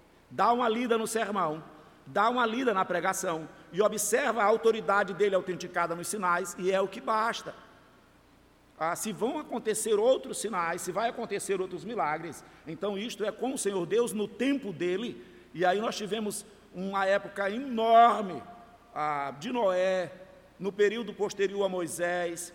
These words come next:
no período dos profetas, sem nenhum milagre, sem nenhum ato sobrenatural. Então a igreja, ela não está inadequada, ela está correta, ela está vivendo a plenitude dos tempos.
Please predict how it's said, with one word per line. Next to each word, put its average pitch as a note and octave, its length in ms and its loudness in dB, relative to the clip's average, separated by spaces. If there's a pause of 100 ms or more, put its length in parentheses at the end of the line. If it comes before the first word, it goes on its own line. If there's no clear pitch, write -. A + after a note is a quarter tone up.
(480)
no F3 120 -6
período G#3 400 2
dos F3+ 280 -8
profetas, F#3+ 520 -2
sem A#3 240 2
nenhum C4+ 480 4
milagre, G3 460 0 (680)
sem C4+ 260 -2
nenhum D4+ 420 -2
ato B3 360 0
sobrenatural. E3+ 840 -2 (1300)
Então B3 160 -2
a A#3+ 80 0
igreja, A#3 400 2
ela A#3 120 2
não A#3 140 -2
está B3 240 -4
inadequada, G3+ 800 0
ela E3+ 80 -6
está G#3 200 -4
correta, A3 640 -2
ela D#3+ 80 -6
está G#3+ 180 -4
vivendo G3 720 -2 (240)
a F3+ 100 -2
plenitude G#3+ 640 -2
dos G#3+ 160 -10
tempos. - 580 -12